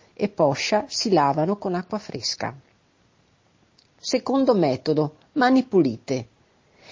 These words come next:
Le sfreggagioni con la vasellina sono le migliori per rendere assai pulite le mani. Dopo aver adoperato questa sostanza,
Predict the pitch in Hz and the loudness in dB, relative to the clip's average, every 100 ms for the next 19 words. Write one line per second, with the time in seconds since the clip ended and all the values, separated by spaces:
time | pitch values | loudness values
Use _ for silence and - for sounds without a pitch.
0 | - - 175 196 - 285 294 214 185 170 | -12 2 4 4 0 0 2 4 4 4
1 | 170 156 147 135 - 151 151 151 190 190 | 4 4 0 -4 -4 -2 0 2 2 2
2 | 170 143 147 175 226 190 - - - - | 0 2 2 2 0 -2 -10 -20 -10 -4
3 | - 285 262 208 190 175 170 185 226 247 | 2 4 6 4 4 2 4 6 6 4
4 | 240 196 170 202 240 226 208 190 - 220 | 2 0 2 2 2 2 2 2 0 0
5 | 214 196 190 214 254 220 190 143 117 117 | 0 0 0 0 0 0 0 -2 -4 -4
6 | 127 131 _ _ _ - - - 226 254 | -6 -8 _ _ _ -20 -16 0 2 4
7 | 240 185 208 196 180 175 170 165 165 156 | 4 4 4 4 0 2 2 2 0 -6
8 | 147 147 - 143 135 - 143 131 135 - | -2 -2 -4 -8 -8 -6 -4 -4 -8 -2
9 | 226 | -2